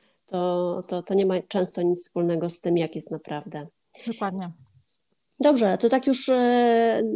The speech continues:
Speaker 1: na sam koniec. E, ja zawsze pytam, e, swoje gościnie,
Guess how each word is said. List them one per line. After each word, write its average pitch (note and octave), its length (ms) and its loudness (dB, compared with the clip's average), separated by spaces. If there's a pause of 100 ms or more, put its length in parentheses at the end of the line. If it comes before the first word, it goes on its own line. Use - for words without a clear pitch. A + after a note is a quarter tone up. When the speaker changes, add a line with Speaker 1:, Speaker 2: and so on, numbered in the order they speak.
Speaker 1:
na C4 120 6
sam B3 220 2
koniec. F#3 580 -2
E, F3+ 440 -4
ja G#3+ 140 -2
zawsze A#3 280 -2
pytam, A#3 300 -4 (220)
e, G3 500 -4
swoje G3+ 420 0
gościnie, G3+ 760 0